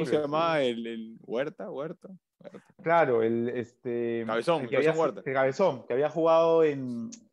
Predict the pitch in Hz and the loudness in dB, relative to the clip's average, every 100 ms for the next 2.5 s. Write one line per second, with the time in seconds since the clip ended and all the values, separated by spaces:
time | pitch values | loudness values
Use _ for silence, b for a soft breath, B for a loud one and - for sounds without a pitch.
0 | _ 120 123 123 143 151 139 131 156 151 | _ -8 -4 -4 -4 -6 -6 -2 0 0
1 | 147 139 147 139 131 143 151 135 - - | 0 -4 -4 -6 -6 0 0 0 -6 -16
2 | - 127 123 123 | -12 -10 -10 -12